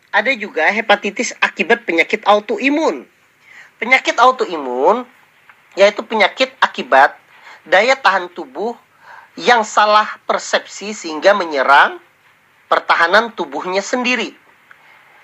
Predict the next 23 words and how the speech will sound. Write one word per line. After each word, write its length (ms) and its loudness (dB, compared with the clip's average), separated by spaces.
Nah, 180 -4
itu 240 -2
disebut 320 -8
dengan 320 2
autoimun. 880 0
Nah, 100 -8
hepatitis 800 -4
atau 240 4
hepar 560 0
juga 560 -2
atau 160 0
hati 560 0
juga 240 -4
bisa 240 -2
diserang 560 0
oleh 320 2
daya 160 4
tahan 320 2
tubuh 240 -10
kita 320 0
sehingga 400 -4
terjadi 400 -2
peningkatan 640 0